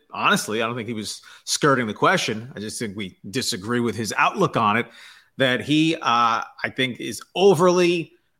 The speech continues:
valuing what Maldonado means defensively and as a hand holder to the pitchers.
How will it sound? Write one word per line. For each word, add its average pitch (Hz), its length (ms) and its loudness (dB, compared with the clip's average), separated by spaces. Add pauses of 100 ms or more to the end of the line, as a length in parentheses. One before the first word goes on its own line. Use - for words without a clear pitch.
valuing 139 920 2
what 117 200 -2
Maldonado 139 640 4
means 139 420 -2
defensively 127 880 0
and 110 100 0
as 107 120 -4
a 104 100 -4
hand 139 400 -4
holder 127 640 2
to - 80 -16
the 110 80 -4
pitchers. 135 760 -2